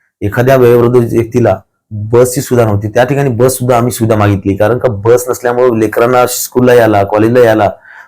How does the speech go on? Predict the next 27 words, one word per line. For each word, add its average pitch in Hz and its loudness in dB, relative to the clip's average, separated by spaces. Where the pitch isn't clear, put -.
अ, - -8
ह्या 110 0
ग्रामपंचायतीने 123 0
ठराव 120 0
घेतला. 117 -2
जे 131 2
व्यक्ती 156 2
वयोवृद्ध 139 2
व्यक्तींना 143 0
सांभाळत 127 0
नाहीत, 110 -2
व-, 104 0
वडिलांना, 113 2
आई 107 2
वडिलांना, 104 0
त्यांना 147 2
आम्ही 156 2
वारसांना 135 0
शासकीय 117 -2
योजनेपासून 127 0
वंचित 113 0
ठेवण्याचा 113 -2
ठराव 104 0
घेतलो. 95 -4
म्हणजे 143 2
कसं 160 0
आहे 117 0